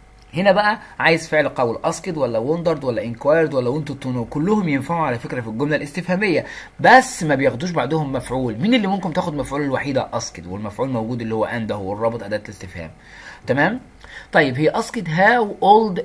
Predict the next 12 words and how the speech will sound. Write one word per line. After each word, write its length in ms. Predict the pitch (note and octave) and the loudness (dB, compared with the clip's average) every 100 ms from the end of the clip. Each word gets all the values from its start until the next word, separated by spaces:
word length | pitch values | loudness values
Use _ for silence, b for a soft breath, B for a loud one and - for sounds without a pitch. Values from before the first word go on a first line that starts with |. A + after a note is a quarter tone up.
| - | -10
سبرينج 380 | - D#3 F#3+ D3+ | -4 -2 0 2
رايز، 340 | B2 G#2+ - | 0 0 -2
هاو 240 | C#3+ D#3 | 0 2
اولد 180 | D3+ E3+ | 4 4
اداه 160 | E3 D3+ | 4 0
الاستفهام، 580 | - B2 B2 C#3+ F#3+ C#3+ | -4 -6 -6 -2 -2 0
ده 80 | |
الراجل 280 | C3 D#3 D3+ | 0 0 -2
الفاعل، 360 | B2+ B2 D3 C#3+ | -4 -2 0 0
عايزين 260 | A#2 C3 | -2 -4
فعل 280 | C#3 D3 B2+ | -4 -2 0
ماضي. 320 | B2 G#2+ G2 | -2 -2 -4